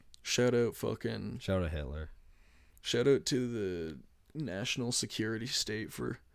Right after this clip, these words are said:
Speaker 1: having such a tight grip on society that we couldn't have a fascist revolution in America.
Speaker 2: Yeah. <laughs>
Speaker 1: It's the one, the one benefit of it.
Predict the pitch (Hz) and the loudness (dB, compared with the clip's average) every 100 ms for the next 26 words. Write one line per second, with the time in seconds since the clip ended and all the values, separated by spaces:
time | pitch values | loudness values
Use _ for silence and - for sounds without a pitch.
0 | - - - - 113 123 - 123 117 - | -20 -20 -12 -6 -2 0 0 0 0 -2
1 | - 113 98 120 120 - 117 - - - | -2 -2 -2 -4 -4 -2 -4 -2 0 0
2 | 98 110 107 113 95 120 - - 120 117 | 0 -2 -2 -2 -2 -2 -2 -2 -2 -4
3 | 120 - 104 123 123 - 107 117 104 104 | -6 -4 -2 -2 -4 -2 -2 -2 -4 -2
4 | 117 110 107 104 95 123 135 139 - - | -4 -4 -4 -4 -4 -6 -6 -8 -12 -20
5 | - - - - _ - _ - - - | -20 -20 -20 -20 _ -20 _ -20 -12 -2
6 | 95 80 71 73 - - - - - - | 0 2 0 -4 -8 -20 -20 -20 -20 -4
7 | 120 117 120 - - - - - - - | 0 2 0 -2 -12 -20 -20 -20 -20 -16
8 | - - - - - - 120 - 127 120 | -12 -12 -14 -20 -12 -6 0 4 4 4
9 | 117 123 - - - - 139 123 131 131 | 2 -2 -6 -20 -16 0 4 6 6 4
10 | 117 107 120 120 104 107 127 123 | 2 -2 -2 -2 -2 -2 -4 -6